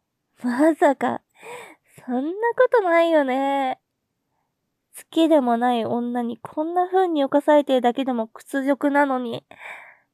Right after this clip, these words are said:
その上、行かせてほしいなんて、普通は言えないよね。あれ？どうなの？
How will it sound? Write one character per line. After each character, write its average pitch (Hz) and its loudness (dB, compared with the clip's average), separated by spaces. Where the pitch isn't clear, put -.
そ - -18
の 262 4
上、 254 2
行 214 -16
か 233 -4
せ 320 2
て 339 2
ほ 349 6
し - -8
い 370 2
な 311 2
ん 247 -6
て、 - -6
普 - -20
通 262 -6
は 277 2
言 254 2
え 285 -2
な 330 -2
い 349 -2
よ 302 2
ね。 277 -6
あ 202 -8
れ？ 220 -8
ど 277 4
う 269 -2
な 226 -8
の？ 247 -6